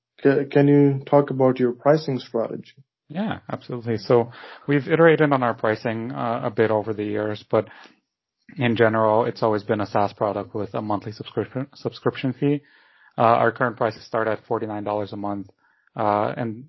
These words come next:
Speaker 2: that gives you, uh, two users. We also have plans at ninety-nine dollars for five users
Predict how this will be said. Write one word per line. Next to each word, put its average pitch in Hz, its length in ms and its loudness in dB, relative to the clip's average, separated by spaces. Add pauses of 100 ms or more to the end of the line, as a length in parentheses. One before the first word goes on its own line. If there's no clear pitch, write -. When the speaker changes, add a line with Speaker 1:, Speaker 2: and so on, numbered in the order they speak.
Speaker 2:
that 107 340 0
gives 104 200 -6
you, 104 340 -8
uh, 107 180 -4
two 131 180 -8
users. 113 600 -2
We 117 80 2
also 107 200 0
have 101 120 -2
plans 104 380 -6
at 117 280 -2
ninety-nine 107 400 -2
dollars 101 420 0
for 104 100 -8
five 104 320 0
users 104 460 -2